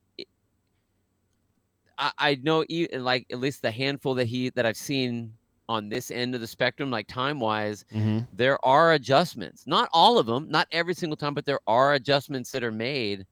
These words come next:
Speaker 1: or that would be made. And, and it's, <sighs> man, I tell you, like, I, I, I totally get it.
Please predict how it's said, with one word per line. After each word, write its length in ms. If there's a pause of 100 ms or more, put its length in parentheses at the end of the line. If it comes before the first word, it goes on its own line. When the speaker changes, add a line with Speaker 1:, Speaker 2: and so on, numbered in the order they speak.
Speaker 1:
or 100
that 140
would 200
be 100
made. 300
And, 240
and 160
it's, 420 (960)
<sighs> 300
man, 240
I 60
tell 200
you, 140
like, 320
I, 100
I, 260 (680)
I 140
totally 480
get 320
it. 180